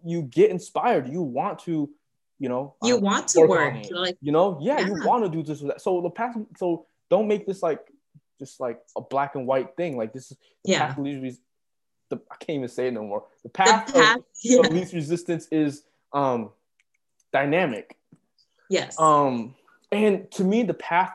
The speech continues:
Speaker 1: of least resistance is king, meaning, like, why are you not following the path of re-, least resistance?
Speaker 2: Mm-hmm.
Speaker 1: You know what I'm saying? Like, do you
Speaker 2: Yeah.
Speaker 1: think that you can do something better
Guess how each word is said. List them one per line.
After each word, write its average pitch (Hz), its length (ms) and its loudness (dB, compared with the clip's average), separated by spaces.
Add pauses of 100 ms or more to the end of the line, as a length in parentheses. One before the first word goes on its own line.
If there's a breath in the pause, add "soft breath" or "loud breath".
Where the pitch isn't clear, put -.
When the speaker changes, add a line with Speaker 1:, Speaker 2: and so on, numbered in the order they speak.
Speaker 1:
of 147 260 4
least 143 240 -6
resistance 143 560 -10
is 131 160 -10
king, 120 480 -8 (320)
meaning, 139 480 -2 (300)
like, 123 280 -2 (380)
why 240 300 4
are 262 120 6
you 226 140 4
not 165 300 0
following 131 340 0
the 117 60 -4
path 120 280 -10
of 107 160 -10
re-, 104 220 -14
least 113 220 -8
resistance? - 580 -20
Speaker 2:
Mm-hmm. 196 460 -2
Speaker 1:
You 143 80 -6
know 170 60 -2
what 208 60 -2
I'm 202 80 -4
saying? 208 380 -2
Like, 156 280 2
do 156 60 -8
you 175 80 -4
Speaker 2:
Yeah. 294 100 4
Speaker 1:
think 196 140 2
that - 360 -6
you 190 100 0
can 185 240 -2
do 156 160 -2
something 147 380 -2
better 160 480 -2